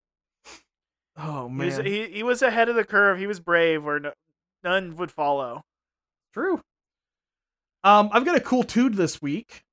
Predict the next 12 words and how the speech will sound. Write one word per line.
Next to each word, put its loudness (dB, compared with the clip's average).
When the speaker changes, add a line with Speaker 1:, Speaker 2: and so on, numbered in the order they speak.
Speaker 1:
Um, 2
this -4
is -6
an -10
interesting -4
one. -4
Kip -2
the -4
Capybara. -6
Speaker 2:
Kip -10
the -10
Capybara. -10